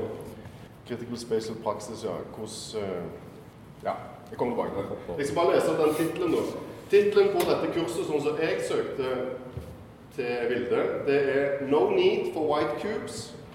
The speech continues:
Out of the Cube, Into the Wild. Og det er det vi på en måte skal gjøre nå. Vi skal lage vårt eget konsept, vår egen greie. Vi skal gjennomføre den,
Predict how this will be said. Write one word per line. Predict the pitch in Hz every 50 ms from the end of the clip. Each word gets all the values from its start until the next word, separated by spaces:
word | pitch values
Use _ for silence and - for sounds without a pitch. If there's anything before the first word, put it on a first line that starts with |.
| - - - - - - - -
Out | 156 160 156 -
of | 185 170 -
the | 165 151
Cube, | - 175 175 185 - - - - -
Into | 147 143 143 - 147 135
the | 127
Wild. | 110 95 87 - - - - - - - - - - - - - - - - - - -
Og | 139 151
det | 170
er | 165
det | 160 156
vi | - 127
på | 127
en | 131 139
måte | 135 120 127 135
skal | - - 139
gjøre | 135 127 123 131
nå. | 131 117 110
Vi | 107
skal | - - 147
lage | 165 170 143 - 113 123 139 160 - - - - - - - - -
vårt | 139 - 151
eget | 139 113 98 117 139 143 143 143 - - - -
konsept, | 139 131 131 - 208 - - - - - - - - - - - - - -
vår | 131 127 131
egen | 120 104 104 117 131 131
greie. | 131 127 107 92 95 117 170 226 - - - - - - - - - - - -
Vi | 135
skal | - - 143 131 127 123 127 127
gjennomføre | 123 120 123 139 160 160 156 - - 143 120 110 110 110 110 123
den, | 156